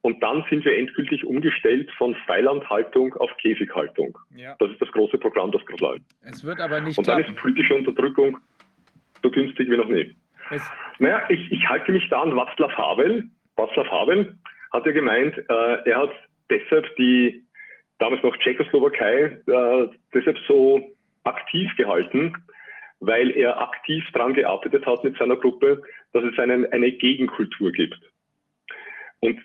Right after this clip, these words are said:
Speaker 1: diese, also eine Gegengesellschaft, und für die Gegengesellschaft ist besonders wichtig, dass es eine Gegenkultur gibt.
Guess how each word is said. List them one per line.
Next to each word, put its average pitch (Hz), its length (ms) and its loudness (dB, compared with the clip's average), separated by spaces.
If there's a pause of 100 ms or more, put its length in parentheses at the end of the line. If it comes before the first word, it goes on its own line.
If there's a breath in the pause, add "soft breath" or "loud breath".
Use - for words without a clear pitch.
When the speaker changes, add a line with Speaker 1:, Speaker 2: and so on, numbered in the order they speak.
Speaker 1:
diese, 127 440 2 (680)
also 110 180 2
eine 120 180 2
Gegengesellschaft, 156 960 0
und 135 140 -2
für 147 80 0
die 131 120 -2
Gegengesellschaft 131 720 0
ist 135 120 -2
besonders 120 420 0
wichtig, 123 400 -2
dass 117 160 2
es - 60 -12
eine 123 180 2
Gegenkultur 127 880 0
gibt. - 280 -4